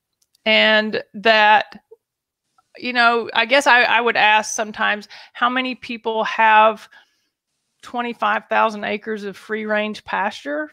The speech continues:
for their horse, and how many have a horse that they're fine if it d-, matures at around six or seven years of age and weighs about eight or nine hundred pounds, and, you know, maybe lives into its early teens and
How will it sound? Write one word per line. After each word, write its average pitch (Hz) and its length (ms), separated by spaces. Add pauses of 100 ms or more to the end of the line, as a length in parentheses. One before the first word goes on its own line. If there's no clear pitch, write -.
for 294 120
their 302 200
horse, 311 500
and 226 200
how 240 140
many 247 460 (380)
have 240 240
a 233 100
horse 233 440
that 220 300 (240)
they're 220 240
fine 233 500
if 226 160
it 226 200
d-, 214 100 (120)
matures 226 640
at 220 60
around 220 400
six - 280
or 233 60
seven 226 360
years 220 240
of 214 100
age 226 440
and 208 140
weighs 220 200
about 220 220
eight 214 160
or 220 60
nine 220 220
hundred 220 280
pounds, 247 560 (580)
and, 214 360 (140)
you 220 140
know, 208 120
maybe 214 320
lives 226 360
into 226 260
its 214 120
early 233 320
teens 247 580
and 202 360